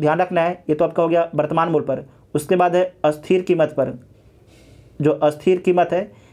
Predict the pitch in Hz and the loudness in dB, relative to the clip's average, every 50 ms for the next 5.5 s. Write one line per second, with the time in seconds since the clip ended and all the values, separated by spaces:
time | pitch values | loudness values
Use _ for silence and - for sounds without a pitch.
0 | _ - - 147 147 - 190 170 170 - 151 147 143 143 160 175 180 165 170 170 | _ -4 -4 -4 -2 0 -2 -2 0 0 -4 -2 0 -2 -2 -2 0 -2 -2 -4
1 | - - 180 151 156 147 151 170 170 170 - 160 151 151 147 151 156 165 160 - | -4 -8 -4 -2 -2 0 0 0 -2 -2 0 0 0 2 2 2 0 -2 -4 -8
2 | - _ _ _ - 151 151 151 151 151 143 135 - 147 135 - 165 175 180 175 | -18 _ _ _ -4 -2 0 0 0 0 -2 -2 -4 -6 -2 0 0 0 2 0
3 | 165 165 175 156 156 151 135 135 127 127 - - - 143 156 - 151 147 139 139 | -2 -2 -2 0 2 2 2 2 -2 -2 -6 -10 -4 -2 -2 0 0 0 0 2
4 | 156 180 175 170 160 156 - 165 151 156 147 156 165 165 - 135 143 147 143 165 | 0 0 0 -2 -4 -2 -4 -2 -2 0 0 0 0 0 0 0 0 2 0 0
5 | 165 - 156 151 147 139 131 123 127 131 | -2 0 -2 0 0 0 -2 -4 -6 -8